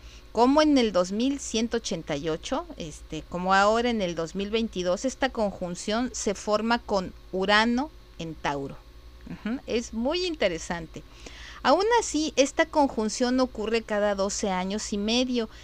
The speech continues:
y estas son las últimas fechas. Por ejemplo, hablamos de enero del, del dos mil catorce, también de septiembre del dos mil diecinueve,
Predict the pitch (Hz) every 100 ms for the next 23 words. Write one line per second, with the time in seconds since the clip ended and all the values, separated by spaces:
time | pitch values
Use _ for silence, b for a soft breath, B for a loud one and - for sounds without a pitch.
0 | B 226 233 240 - 285 - 240 233 -
1 | 196 202 214 185 185 - 170 - 220 -
2 | 160 151 - 180 202 185 175 170 180 180
3 | 165 165 180 190 180 170 160 - 147 160
4 | 151 151 151 143 160 - - 143 226 240
5 | 240 - 214 202 202 B B B - -
6 | - - - - - B B B B -
7 | 208 208 208 214 190 180 180 - 190 185
8 | 170 151 139 147 156 170 175 165 170 160
9 | 156 165 214 233 233 208 202 202